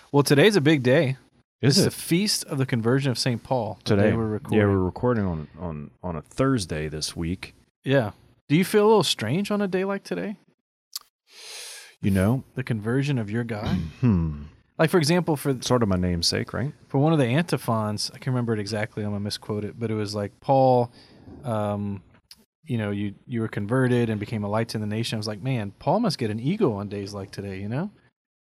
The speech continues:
Speaker 1: It's
Speaker 2: Hmm.
Speaker 1: like, how can you pray that and not, you know what I mean?
Speaker 2: It's hard to have an ego
Speaker 1: <laughs>
Speaker 2: when you look at the conversion of Paul,
Speaker 1: That's
Speaker 2: because
Speaker 1: true.
Speaker 2: he was a pretty, like, non-likable dude.
Speaker 1: Yeah.
Speaker 2: Right?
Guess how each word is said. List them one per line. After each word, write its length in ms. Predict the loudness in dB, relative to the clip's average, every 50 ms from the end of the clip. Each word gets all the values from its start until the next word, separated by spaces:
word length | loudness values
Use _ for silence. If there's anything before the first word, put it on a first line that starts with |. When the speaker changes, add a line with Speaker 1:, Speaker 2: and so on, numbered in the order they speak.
| _ -8
Speaker 1:
It's 140 | -6 -4 -2
Speaker 2:
Hmm. 60 | -2
Speaker 1:
like, 320 | -4 -4 -6 -8 -16 -20 _ _
how 140 | -4 -4 -2
can 120 | 2 2 2
you 120 | 2 2
pray 260 | 0 0 0 0 2 2
that 260 | 2 2 0 -2 -6 -8
and 200 | -8 -6 -4 -4
not, 260 | -4 -2 -4 -4 -6 -10 _ _ _ _ _ _ _ _ _ _ _ _ _ _
you 80 | 2
know 80 | 2 4
what 60 | 4
I 100 | 4 2
mean? 160 | 2 0 -2 -4 _ _ _ _
Speaker 2:
It's 160 | -4 -2 -2 2
hard 160 | 2 4 4
to 40 | 6
have 100 | 6 6
an 140 | 4 2 0 2
ego 680 | 4 4 6 6 6 6 6 6 4 4 2 0 -2 -6 _ _ -8
Speaker 1:
<laughs> 1000 | -8 -8 -6 -10 -12 -14 -14 -16 -18 -20 -20 -14 _ -8 -8 -8 _ -10 -10 -2
Speaker 2:
when 200 | 2 4 6 8
you 120 | 8 8 8
look 220 | 8 6 6 4
at 80 | 0 -2
the 60 | -4
conversion 580 | -4 -2 0 4 6 6 6 6 4 2 -2
of 120 | -4 -6 -6
Paul, 340 | -6 -6 -6 -6 -8 -10 -12 -16 _ _ _ _ _ _ _ _ _ _ _
Speaker 1:
That's 120 | -2 0 2
Speaker 2:
because 160 | 2 2 2
Speaker 1:
true. 120 | 0 0
Speaker 2:
he 120 | 0 2 2
was 140 | 2 2 0
a 40 |
pretty, 580 | -2 -2 -2 0 2 4 6 6 6 6 4 0 -6 _ _ _
like, 180 | -4 -4 -4 -6 _ _ _ _ _ _ _ _ _ _ _ _
non-likable 1040 | -10 -4 0 0 2 2 2 2 2 0 0 0 0 -2 -2 -2 -2 -2 -2 -4 -6 -10 -10 -6
dude. 360 | -4 -4 -2 -4 -4 -6 -10 -16 -20 -20 _ _ _ _ _
Speaker 1:
Yeah. 360 | 0 2 4 4 4 2 0 0 2
Speaker 2:
Right? 240 | 2 4 4 2